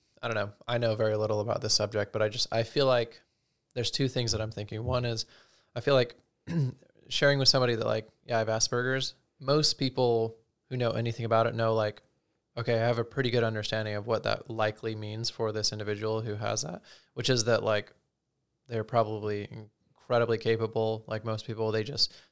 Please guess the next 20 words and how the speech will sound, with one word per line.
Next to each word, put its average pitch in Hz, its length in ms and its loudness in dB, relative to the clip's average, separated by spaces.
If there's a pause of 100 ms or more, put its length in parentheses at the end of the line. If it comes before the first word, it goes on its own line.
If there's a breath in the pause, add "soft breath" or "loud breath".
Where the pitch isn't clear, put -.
they've 110 160 -4
learned 110 220 0
that 98 80 -8
there 104 100 0
are 101 40 -4
certain - 240 -2
situations 104 640 -4
that 98 260 -4 (420)
they 101 180 -4
react 101 380 -4
differently 104 380 -8
to, 101 260 -6
and, 101 280 -12
you 107 60 -20
know, 98 140 -14
they 101 80 -6
need 101 160 -10
to - 80 -8
manage 101 400 -6
that. 101 260 -2